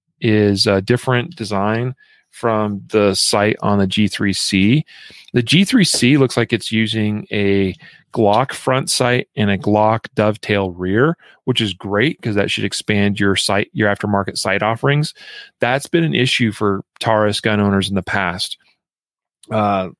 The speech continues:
l-, nobody makes replacement sights really for this guy here. This is the larger footprint, if you will, of the rear sight on the,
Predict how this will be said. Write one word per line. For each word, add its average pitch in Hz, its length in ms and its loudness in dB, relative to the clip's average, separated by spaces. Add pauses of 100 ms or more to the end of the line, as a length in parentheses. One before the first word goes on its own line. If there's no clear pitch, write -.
(120)
l-, - 140 -6 (340)
nobody 131 400 0
makes 117 480 0
replacement 113 520 0
sights 101 380 0
really 87 220 0
for 92 240 -2
this 90 200 0
guy 82 220 -2
here. - 400 -2 (460)
This - 180 -2
is 95 120 -2
the 95 120 0
larger 92 720 2 (360)
footprint, - 540 -2
if 101 160 -6
you 98 80 0
will, 92 440 0 (120)
of 98 140 -6
the 98 160 -2
rear 104 240 0
sight 98 380 0
on 95 160 2
the, 95 280 0